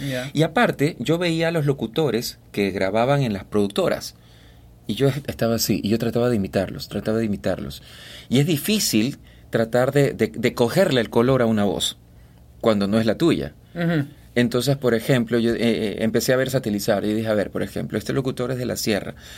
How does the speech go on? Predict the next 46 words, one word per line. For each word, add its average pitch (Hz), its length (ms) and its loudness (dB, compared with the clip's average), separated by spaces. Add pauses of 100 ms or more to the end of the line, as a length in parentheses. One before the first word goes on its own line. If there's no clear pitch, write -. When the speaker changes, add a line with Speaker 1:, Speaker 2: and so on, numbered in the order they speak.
(340)
Speaker 2:
Entonces 151 280 0
tenemos 143 280 2
que 143 100 2
hablar 135 200 4
así 143 320 2
como, 120 260 0 (300)
a 202 80 6
ver, 277 160 6
entonces 240 320 2
para 226 260 4
todas 269 220 4
las 208 140 0
personas 220 360 2
que 196 100 2
nos 185 160 2
escuchan 233 440 2
vamos 208 260 2
a 190 60 4
decir 190 320 2
esto". 196 200 0
Entonces, 170 540 -4
claro, 170 300 2
el, 113 240 2
el, 95 300 0
el 101 140 0
tono 165 360 2
cambia 160 320 0
totalmente. 139 640 0 (380)
Y, 123 320 2
y 117 80 2
yo 147 140 4
decía, 147 420 2 (400)
"Si, 135 400 2
si 131 160 2
yo 160 140 4
empiezo 196 320 2
a - 20 6
imitar, 139 600 2 (240)
¿a 123 100 2
quién 208 220 2
imito?". 165 440 2 (560)
Por 135 180 4
ahí, 220 280 2 (220)
pum, 240 180 4
me 135 120 2
salió 151 420 4